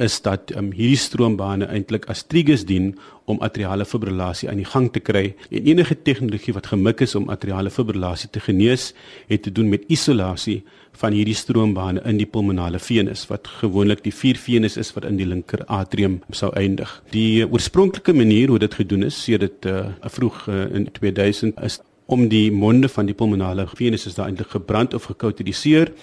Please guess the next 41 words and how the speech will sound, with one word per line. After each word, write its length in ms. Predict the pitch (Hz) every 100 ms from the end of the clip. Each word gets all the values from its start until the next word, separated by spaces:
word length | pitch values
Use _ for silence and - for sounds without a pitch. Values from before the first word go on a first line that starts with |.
| - - -
en 140 | 101
die 100 | 101
probleem 480 | - 92 120 139 139 -
aanvanklik 480 | 110 101 131 117 117
hiermee 360 | 104 95 104 120
gewees 300 | 120 104 101
dat 120 | 107 98
dit 140 | - -
eintlik 300 | 95 98 -
tot 160 | 101
vernouing 460 | - 98 104 113 110
van 200 | - 101
die 60 | 98
venus 460 | - 98 95 98 - -
gelei 240 | 110 95 90
het. 200 | - - -
En 200 | 104 92
deesdae 480 | 117 135 - 107 107 92
is 80 |
daar 160 | - 98
'n 80 | 95
baie 380 | 98 110 113 95
meer 320 | - 107 107 - - 107
wye 260 | 98 110 127
brand 360 | 101 95 101 98
of 120 | -
sirkel 580 | - 131 110 110 98 - - - -
wat 180 | 101 92
ons 200 | 95 -
noem 180 | 117 113
'n 140 | 101
wide 360 | 101 104 127 120
area 380 | 113 104 101 98
circumferential 840 | - 101 101 101 104 98 90 -
ablation 520 | 98 98 98 104 101 - _
gedoen 420 | - 104 101 95 -
as 160 | -
radiofrekwensie 800 | - 95 101 92 110 - 123 -
wel 160 | 98 95
gebruik 400 | - 95 - -
is. 200 | - -